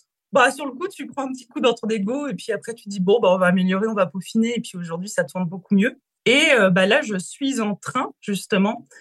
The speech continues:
c'est en train, j'accueille des clientes petit à petit, de créer un programme plutôt collectif. Là, c'est une formation métier, d'ailleurs. Je forme les femmes à devenir online business manager. Et du coup,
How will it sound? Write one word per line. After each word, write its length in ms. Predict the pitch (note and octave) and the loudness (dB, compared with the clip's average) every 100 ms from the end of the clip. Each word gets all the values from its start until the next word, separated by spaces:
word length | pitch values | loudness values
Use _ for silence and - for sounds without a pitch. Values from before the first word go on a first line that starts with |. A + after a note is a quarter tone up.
| _ - | _ -4
c'est 160 | - | 2
en 120 | E3 E3 | 2 2
train, 320 | - G#3 G3+ | 0 0 0
j'accueille 280 | D#3 D#3 G3+ | 0 -2 -2
des 80 | F3 | -2
clientes 320 | - G3 G3+ | 0 2 2
petit 280 | F#3 - F3+ | -2 -2 0
à 60 | |
petit, 380 | D#3+ - B3 D#4 - _ - | 0 -2 -10 -10 -16 _ -2
de 140 | E3 | 0
créer 300 | E3+ - G#3 | 2 2 2
un 100 | A3+ F3+ | 4 2
programme 300 | E3+ G3 G#3+ | 2 2 2
plutôt 220 | - G3+ | 0 -2
collectif. 560 | G3 F#3+ - - - - _ _ - | 0 0 -4 -12 -14 -18 _ _ -4
Là, 180 | F3 G3+ | 0 0
c'est 140 | - | 2
une 80 | F3 | 0
formation 400 | - G#3 F#3+ G#3+ | 2 0 0 0
métier, 320 | F#3+ E3 G#3 | -2 -2 -2
d'ailleurs. 300 | A#3 F#3 A3+ | -2 -2 -2
Je 120 | A3+ | -2
forme 280 | D#3 G#3+ G#3 | -2 0 2
les 240 | F#3 F3 E3 | 4 2 0
femmes 240 | - G#3+ | 0 2
à 60 | F#3 | 2
devenir 280 | F3+ F#3 F#3+ | 4 4 4
online 280 | A#3 B3 | 2 0
business 300 | A3+ A3 A3+ | -4 -4 -6
manager. 480 | G#3+ F3+ F3 A3 - _ _ _ _ _ - | -6 -6 0 0 0 _ _ _ _ _ 0
Et 120 | A#3 | 2
du 180 | G#3 G#3 | 2 0
coup, 340 | C#4 D#4 G4+ | 0 0 0